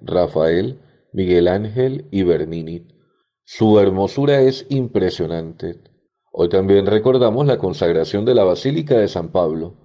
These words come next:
que está al otro lado de Roma, a once kilómetros de San Pedro, en un sitio llamado Las Tres Fontanas, porque la tradición cuenta que allí le fue cortada la cabeza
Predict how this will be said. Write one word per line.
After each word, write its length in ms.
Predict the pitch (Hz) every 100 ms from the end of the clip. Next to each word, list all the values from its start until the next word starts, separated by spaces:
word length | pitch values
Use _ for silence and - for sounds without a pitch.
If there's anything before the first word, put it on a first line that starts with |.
| - - - _ _
que 220 | 90 87
está 640 | 80 - 98 139 147 - -
al 220 | 78 78
otro 240 | 80 78
lado 320 | 82 85 85 95
de 80 |
Roma, 440 | 95 117 98 90 - _ _ _ _
a 100 | -
once 260 | 139 147 147
kilómetros 520 | 131 117 139 139 113
de 100 | 95
San 220 | - 76
Pedro, 340 | 85 82 80 87 - _ _ _ _
en 100 | 64
un 80 | 69
sitio 300 | 73 90 98
llamado 640 | 92 85 87 101 113 123
Las 220 | 113 87 -
Tres 200 | 87 87
Fontanas, 800 | 90 85 87 80 82 85 - _ _ _ _
porque 220 | - -
la 120 | 98 98
tradición 460 | 104 101 117 120
cuenta 400 | 113 127 123 131
que 140 | - 92
allí 360 | 85 98 127
le 180 | 135 98
fue 220 | - 95
cortada 460 | 101 87 101 87 85
la 120 | 78
cabeza 520 | 78 80 85 - 82